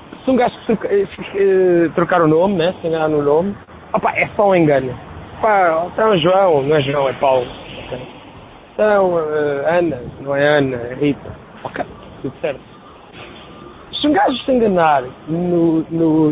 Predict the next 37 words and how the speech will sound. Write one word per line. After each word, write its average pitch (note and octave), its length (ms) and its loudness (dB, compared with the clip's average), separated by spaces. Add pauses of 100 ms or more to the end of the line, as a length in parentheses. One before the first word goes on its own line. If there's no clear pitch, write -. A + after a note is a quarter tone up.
no C#3+ 380 2
artigo C#3 560 0
definido, E3 760 -2 (140)
no C#3+ 140 2
género E3 420 2
do D3 140 2
artigo D3+ 400 0
definido, D3 520 0 (1080)
não A#3+ 260 2
é C4 100 4 (120)
só C#4 160 4
um C#4 40 4
engano, A#3+ 560 4 (120)
é - 80 0
faltar C4 340 0
ao A#3+ 80 2
respeito. - 760 -4 (800)
Pá, C4 80 2
mas C4 140 2
não D#4+ 220 2
é, C#4 180 -2 (260)
não D3+ 100 2
é? D#3+ 140 4
Quer F3 140 0
dizer, C#3 240 0 (180)
eh, D3+ 60 0
eh, D#3 300 -6 (160)
vocês - 280 -8
têm A3+ 140 2
de - 40 -4
perceber D#3 420 -2
que D3 280 -2 (560)
enga-, F#3 140 4
eu G3+ 200 2
enganar-me F#3+ 280 2
no F3+ 120 4
nome E3 460 2